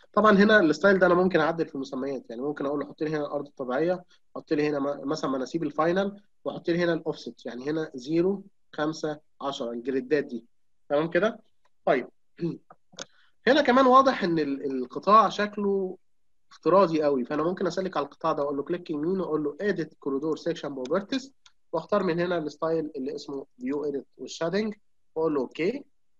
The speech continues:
هلاقي ان القطاع ابتدى يظهر عليه هنا الميل العرضي اتنين في المية، هنا ميل الشولدر برضو اتنين في المية، وهنا الاوفست بتاع النقطه دي من السنتر لاين اداني هنا قيمه الاوفست، واداني كمان منسوب النقطه، وهنا نفس الكلام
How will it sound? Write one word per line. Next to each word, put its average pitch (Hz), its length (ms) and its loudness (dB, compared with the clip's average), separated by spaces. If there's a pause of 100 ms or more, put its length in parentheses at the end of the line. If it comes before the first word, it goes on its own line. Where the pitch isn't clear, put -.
(140)
هلاقي 170 200 0
ان 151 180 -2
القطاع 147 400 -2
ابتدى 175 280 -2
يظهر 165 260 -2
عليه 143 400 -4 (320)
هنا 165 240 0
الميل 143 320 -4
العرضي 139 420 -2
اتنين 151 280 -2
في 151 100 -4
المية، 143 420 0 (280)
هنا 143 140 2
ميل 147 160 6
الشولدر 143 340 0
برضو 139 340 0
اتنين 143 260 0
في 147 80 -4
المية، 139 360 2
وهنا 151 460 2 (360)
الاوفست 180 320 2
بتاع 156 260 4
النقطه 160 320 2
دي 139 180 -2
من 135 160 2
السنتر 196 400 2
لاين 214 420 4 (840)
اداني 156 420 4
هنا 156 100 2
قيمه 208 400 2
الاوفست، 196 420 -2
واداني 165 280 2
كمان 170 220 2
منسوب 165 360 0
النقطه، 175 360 0
وهنا 170 340 2
نفس 170 220 -2
الكلام 127 360 -4